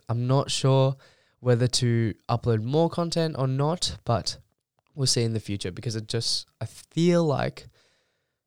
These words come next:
hopefully it grows to the point where it's, yeah, where I'm able to promote other things as well and not just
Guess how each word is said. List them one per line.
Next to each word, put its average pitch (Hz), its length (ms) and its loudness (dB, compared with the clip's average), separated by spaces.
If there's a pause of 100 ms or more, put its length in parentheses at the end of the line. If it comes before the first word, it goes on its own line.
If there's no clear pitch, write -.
(140)
hopefully 139 480 0
it 107 80 -2
grows 117 380 2
to 117 80 -4
the 113 80 -2
point 98 280 -6
where 101 240 -2
it's, - 360 -6 (400)
yeah, 98 260 -4
where 127 220 4
I'm 117 180 0
able 120 320 0
to 120 400 -4 (840)
promote 110 360 0
other 110 220 -2
things 92 340 -6
as 95 160 -10
well 64 400 -14
and 110 120 -6
not 107 160 -2
just - 320 -2